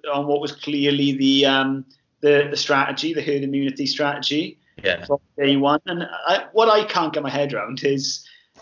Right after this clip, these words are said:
Speaker 1: um, like, one of the things the art-, the points the article makes is that, you know, global pandemic is one of the things, like, the hi-, it is the top of the list in terms of risks to national security and, and, and all the rest of it.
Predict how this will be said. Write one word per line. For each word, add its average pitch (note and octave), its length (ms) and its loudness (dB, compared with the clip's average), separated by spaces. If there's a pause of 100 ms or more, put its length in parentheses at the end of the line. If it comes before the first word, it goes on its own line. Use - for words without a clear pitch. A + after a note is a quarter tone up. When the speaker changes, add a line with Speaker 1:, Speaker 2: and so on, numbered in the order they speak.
(120)
Speaker 1:
um, D3+ 400 0 (600)
like, F3 180 2
one A3+ 120 6
of G#3+ 60 4
the F#3 80 2
things F3+ 200 -2
the F3 60 4
art-, E3 240 4
the C#3+ 60 -6
points D#3 280 -2
the E3 60 -4
article E3 340 -4
makes A#2 360 -8
is A2+ 120 -10
that, B2+ 320 -6 (500)
you D#3+ 100 -6
know, C#3+ 140 6
global G3 460 4
pandemic C3 560 0
is B2+ 140 -4
one C#3 200 0
of B2+ 100 -2
the C3 100 -2
things, B2+ 460 -2
like, B2+ 140 0
the C3 60 -4
hi-, D#3+ 420 0
it E3+ 100 0
is E3 180 4
the - 120 -4
top - 440 0 (440)
of C#3 160 -2
the C#3+ 80 0
list D3 360 2
in B2+ 120 -8
terms B2 320 -6
of A2+ 120 -10
risks A#2+ 320 -6
to B2 80 -6
national B2 320 -6
security A#2 640 -6
and, A2 200 -6
and, A2+ 480 -8 (420)
and A2+ 400 -6
all A#2 120 -4
the A2 80 -2
rest G#2 280 0
of A2+ 80 -6
it. - 340 -8